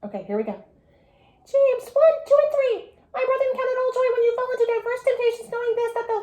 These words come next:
trying of your faith worketh patience. James one, two, and three. Good job. You guys are all right. Okay, we'll work on those in the future. We can do it better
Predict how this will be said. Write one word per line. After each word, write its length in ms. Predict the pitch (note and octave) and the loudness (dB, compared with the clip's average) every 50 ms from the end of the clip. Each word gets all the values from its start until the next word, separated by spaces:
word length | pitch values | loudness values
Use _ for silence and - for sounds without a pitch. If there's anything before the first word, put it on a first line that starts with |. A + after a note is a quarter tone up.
| G4+ - | -6 -8
trying 260 | - A#4+ A#4+ B4 B4 B4 | -6 -6 -4 -4 -4 -2
of 60 | A4+ | 0
your 160 | A4+ A#4 A4+ A#4 | 0 0 0 0
faith 240 | A#4 A4 G#4+ G#4+ | -2 -2 -2 -2
worketh 260 | - A4+ G#4+ B4 A#4 A#4 | -4 -4 -4 -4 -4 -2
patience. 400 | A4 A4 G#4+ - F#4+ E4+ - - - _ _ _ _ _ _ _ _ _ _ _ _ | -2 -2 0 -2 -4 -6 -8 -12 -20 _ _ _ _ _ _ _ _ _ _ _ _
James 320 | - A#4 A#4+ A#4 G#4+ - - | -8 -4 -2 -4 -4 -4 -6
one, 260 | G#4+ A4 A#4 B4 C5 B4+ - - _ _ | -8 -6 -4 -4 -4 -6 -8 -10 _ _
two, 300 | _ - A#4+ A#4+ A#4 A#4+ A#4 - - - _ _ _ _ - | _ -2 0 2 2 2 0 -4 -10 -20 _ _ _ _ -6
and 220 | E4 F4+ F4+ - | -6 -6 -6 -6
three. 360 | - G4+ G4+ F#4+ D#4 - - _ _ _ _ _ _ _ _ _ _ _ _ _ _ _ _ _ _ _ _ _ _ _ _ _ _ _ _ _ _ _ _ _ _ _ _ _ _ _ - | -8 -8 -6 -6 -8 -10 -14 _ _ _ _ _ _ _ _ _ _ _ _ _ _ _ _ _ _ _ _ _ _ _ _ _ _ _ _ _ _ _ _ _ _ _ _ _ _ _ -16
Good 100 | A3+ A3 | -12 -8
job. 380 | - A#3 B3 A#3 F3+ - - _ _ _ - | -6 -6 -6 -6 -8 -12 -16 _ _ _ -18
You 60 | G#3+ | -16
guys 180 | B3 B3 B3 - | -14 -14 -12 -12
are 80 | B3+ | -12
all 140 | A#3 A#3 A#3+ | -12 -12 -14
right. 260 | B3+ C4+ C#4 A#3 - - _ _ _ _ _ _ _ _ _ _ - | -16 -16 -14 -16 -16 -20 _ _ _ _ _ _ _ _ _ _ -12
Okay, 360 | - - - D4 G3+ F#3+ - - | -10 -4 -2 -2 -2 -2 -4 -8
we'll 200 | G#3 G#3 A3 A3+ | -6 -4 -4 -2
work 220 | A3 B3+ C4 B3+ | -2 -2 -2 -2
on 140 | B3+ A3+ A3 | -2 -2 0
those 240 | G#3+ G#3+ G#3+ G#3 G#3 - | 2 2 0 0 -2 -4
in 80 | G#3+ G3+ | -4 -4
the 60 | G#3 | -4
future. 400 | G#3 - G#3+ G3+ - - G3+ G3 | -4 -6 -8 -8 -8 -8 -10 -8
We 180 | G3 G#3 G3 | -8 -8 -8
can 160 | G3+ G3+ G3 G3 | -8 -10 -8 -6
do 120 | G3+ G3 | -6 -6
it 160 | F#3+ - - - | -6 -8 -10 -8
better 400 | F#3 F#3 F#3 F#3 F#3 F#3 - | -6 -4 -4 -4 -6 -8 -14